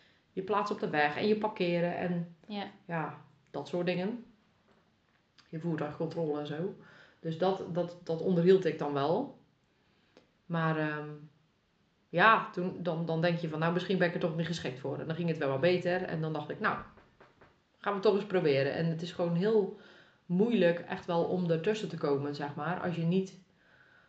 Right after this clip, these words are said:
Speaker 1: ehm, werkzaam bent op dat gebied.
Speaker 2: Ja.
Speaker 1: Want dan rol je toch wat makkelijker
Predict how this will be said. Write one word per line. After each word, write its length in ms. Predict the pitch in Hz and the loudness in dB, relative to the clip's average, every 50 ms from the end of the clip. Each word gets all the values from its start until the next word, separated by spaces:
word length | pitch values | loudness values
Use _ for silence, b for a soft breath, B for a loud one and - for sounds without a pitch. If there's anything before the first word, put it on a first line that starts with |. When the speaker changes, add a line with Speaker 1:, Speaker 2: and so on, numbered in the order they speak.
| b b b b b b b _ _ _ _ _ _ _ _ _ _ | b b b b b b b _ _ _ _ _ _ _ _ _ _
Speaker 1:
ehm, 400 | 208 202 190 190 180 175 175 170 | -4 0 2 2 2 2 2 2
werkzaam 640 | 156 180 - - - - - - 185 175 175 175 170 | 4 4 4 4 4 2 0 0 2 2 4 4 4
bent 280 | 175 180 185 185 - | 4 4 4 4 2
op 180 | - 196 190 - | 0 0 2 2
dat 200 | - 185 180 - | 2 2 2 0
gebied. 540 | - - 170 175 196 170 - - - - - _ _ _ _ _ _ _ _ _ | -2 0 2 4 2 2 0 -4 -12 -16 -20 _ _ _ _ _ _ _ _ _
Speaker 2:
Ja. 280 | - 202 202 185 147 135 - - _ _ _ _ _ _ _ _ _ _ _ _ _ _ | -6 -2 0 0 -2 -2 -6 -14 _ _ _ _ _ _ _ _ _ _ _ _ _ _
Speaker 1:
Want 180 | 170 165 156 | -10 -8 -4
dan 180 | 165 160 160 - | -4 -4 -2 0
rol 260 | 185 185 190 196 190 | 2 4 6 6 6
je 100 | 180 175 | 6 4
toch 180 | - 220 208 196 | 2 -2 -2 0
wat 160 | 190 170 170 | 0 0 2
makkelijker 500 | 175 180 180 185 175 170 170 160 160 | 0 0 0 0 0 0 -2 -4 -4